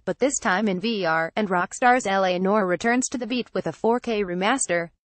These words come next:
Other highlights include a reissue of Die Blob, and Far From Noise,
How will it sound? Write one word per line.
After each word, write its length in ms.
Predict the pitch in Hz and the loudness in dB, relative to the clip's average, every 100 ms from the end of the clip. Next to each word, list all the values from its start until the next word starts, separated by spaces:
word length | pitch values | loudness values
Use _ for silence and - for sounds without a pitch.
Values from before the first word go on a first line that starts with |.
| _ _ _ _ _ | _ _ _ _ _
Other 220 | 220 226 269 | 2 2 2
highlights 460 | 240 254 254 - | 2 2 2 0
include 400 | 208 202 220 214 | -4 -4 -2 0
a 60 | 170 | 0
reissue 440 | 220 269 254 269 | 2 2 0 0
of 140 | 247 175 | 0 0
Die 120 | 220 | -2
Blob, 440 | 208 233 190 147 - | 2 2 2 0 -6
and 160 | 190 - | -6 2
Far 240 | 220 247 | 4 4
From 200 | 220 196 | 2 0
Noise, 380 | 196 170 135 | 0 -2 -4